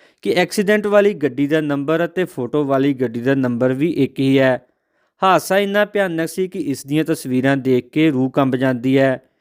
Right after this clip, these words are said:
ਇਸ ਹਾਦਸੇ ਤੋਂ ਬਾਅਦ ਇੱਕ ਗੱਲ ਤਾਂ ਜ਼ਰੂਰ ਸਾਹਮਣੇ ਆਉਂਦੀ ਹੈ ਕਿ ਤੇਜ਼ ਰਫ਼ਤਾਰੀ ਮੌਤ ਦੀ ਸਵਾਰੀ ਹੋ ਸਕਦੀ ਹੈ। ਫਿਲਹਾਲ ਹਜੇ ਤੱਕ ਐਕਸੀਡੈਂਟ ਦੇ ਅਸਲ ਕਾਰਨਾਂ ਦਾ ਪਤਾ ਨਹੀਂ ਲੱਗ ਸਕਿਆ।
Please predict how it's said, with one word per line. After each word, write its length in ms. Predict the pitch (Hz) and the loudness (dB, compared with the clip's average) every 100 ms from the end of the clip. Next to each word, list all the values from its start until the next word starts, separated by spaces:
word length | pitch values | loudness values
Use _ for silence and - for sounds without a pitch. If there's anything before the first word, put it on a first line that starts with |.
| _ _ | _ _
ਇਸ 220 | - 208 220 | -2 0 4
ਹਾਦਸੇ 360 | 202 160 180 | 4 2 -4
ਤੋਂ 140 | 175 185 | -4 -2
ਬਾਅਦ 120 | 202 | -2
ਇੱਕ 180 | 143 - | -4 -8
ਗੱਲ 220 | 147 156 | -2 0
ਤਾਂ 140 | 156 175 | 0 -4
ਜ਼ਰੂਰ 280 | 143 135 151 | 0 0 0
ਸਾਹਮਣੇ 420 | 147 127 131 135 | -2 -2 0 -2
ਆਉਂਦੀ 400 | 131 127 135 143 | -2 0 2 2
ਹੈ 80 | 165 | 2
ਕਿ 160 | 202 | -2
ਤੇਜ਼ 280 | 180 143 131 | -2 -2 0
ਰਫ਼ਤਾਰੀ 540 | 131 135 - 131 127 | -2 -4 -2 0 0
ਮੌਤ 280 | 139 127 123 | -2 0 0
ਦੀ 140 | 117 143 | 0 -2
ਸਵਾਰੀ 380 | 135 123 120 | -2 -2 0
ਹੋ 160 | 147 143 | 2 2
ਸਕਦੀ 440 | 131 135 127 131 | 2 -2 0 0
ਹੈ। 280 | 135 127 123 _ _ _ _ _ | 2 2 -2 _ _ _ _ _
ਫਿਲਹਾਲ 420 | - 185 185 196 | 2 4 4 2
ਹਜੇ 280 | 208 185 180 | 2 -2 -4
ਤੱਕ 220 | 185 196 | -4 -6
ਐਕਸੀਡੈਂਟ 540 | - 147 - 151 160 160 | -6 -8 -8 -8 -8 -6
ਦੇ 220 | 175 131 | -6 -6
ਅਸਲ 220 | 127 151 | -6 -6
ਕਾਰਨਾਂ 480 | 143 139 127 127 131 | 0 0 2 0 2
ਦਾ 120 | 139 | 2
ਪਤਾ 300 | 151 131 131 | 0 -2 -2
ਨਹੀਂ 180 | 127 135 | 0 0
ਲੱਗ 160 | 131 123 | 0 -2
ਸਕਿਆ। 520 | - 123 139 131 | -4 -4 0 0